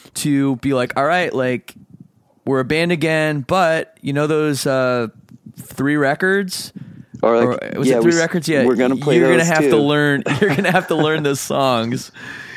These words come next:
Speaker 1: And that must have been, like, a weird
Speaker 2: It was,
Speaker 1: thing.
Speaker 2: yeah, it wa-, I definitely remember that being a bit strange at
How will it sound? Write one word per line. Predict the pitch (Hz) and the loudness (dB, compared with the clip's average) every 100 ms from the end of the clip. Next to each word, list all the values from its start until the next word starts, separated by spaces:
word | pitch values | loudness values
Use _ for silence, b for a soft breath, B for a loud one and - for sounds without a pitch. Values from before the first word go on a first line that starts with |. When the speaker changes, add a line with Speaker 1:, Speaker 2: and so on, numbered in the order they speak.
| B | B
Speaker 1:
And | 135 | -2
that | 135 | 0
must | 151 - | 0 -2
have | 151 | 0
been, | 143 135 | 0 0
like, | 131 127 | 0 0
a | 120 | 0
weird | 123 127 131 131 123 - - _ _ _ - | 2 2 2 0 -2 -8 -16 _ _ _ -2
Speaker 2:
It | 160 | 0
was, | 165 | 2
Speaker 1:
thing. | 123 101 87 104 - | 0 0 -4 -10 -4
Speaker 2:
yeah, | 139 160 143 | 0 2 2
it | 123 135 147 120 | 0 -2 -4 -6
wa-, | 120 _ - | -16 _ -8
I | 135 | -6
definitely | 135 117 135 151 175 | -6 -8 -6 -4 -4
remember | 147 131 127 | -4 -6 -6
that | 117 110 | -4 -4
being | 110 113 104 | -2 -4 -4
a | |
bit | 95 107 - | -6 -6 -6
strange | - 98 98 92 | -6 -4 -2 -4
at | 78 | -8